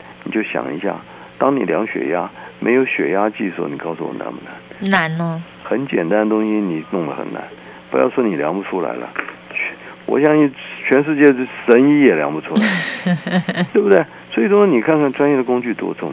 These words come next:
Speaker 1: 要。
Speaker 2: 对。
Speaker 1: 我们一万八千三空下来一千六百多点，也只一万，三月八一万六千七全力做多又一千点，来回两趟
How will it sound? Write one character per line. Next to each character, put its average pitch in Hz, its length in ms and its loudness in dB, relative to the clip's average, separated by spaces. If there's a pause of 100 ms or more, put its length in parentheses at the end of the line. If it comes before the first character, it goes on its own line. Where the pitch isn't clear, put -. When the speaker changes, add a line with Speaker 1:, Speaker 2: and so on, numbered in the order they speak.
Speaker 1:
要。 65 160 -10 (140)
Speaker 2:
对。 170 260 2 (560)
Speaker 1:
我 127 100 2
们 151 160 2
一 156 100 2
万 160 240 4 (240)
八 143 160 4
千 143 200 2
三 135 240 2
空 135 200 0
下 127 140 0
来 104 160 2
一 107 80 0
千 104 260 -4 (360)
六 90 120 0
百 58 160 -4
多 - 200 -8
点， - 180 -10 (460)
也 123 100 0
只 - 260 -8
一 143 140 0
万， 147 180 4 (380)
三 143 140 6
月 143 80 6
八 139 200 6
一 139 80 6
万 139 160 6
六 139 140 6
千 131 180 2
七 131 220 -4
全 117 240 -2
力 135 80 2
做 123 180 2
多 113 220 0 (360)
又 131 180 4
一 98 80 -2
千 82 260 -4
点， - 160 -10 (400)
来 135 220 4
回 139 160 4
两 113 240 2
趟 123 200 -2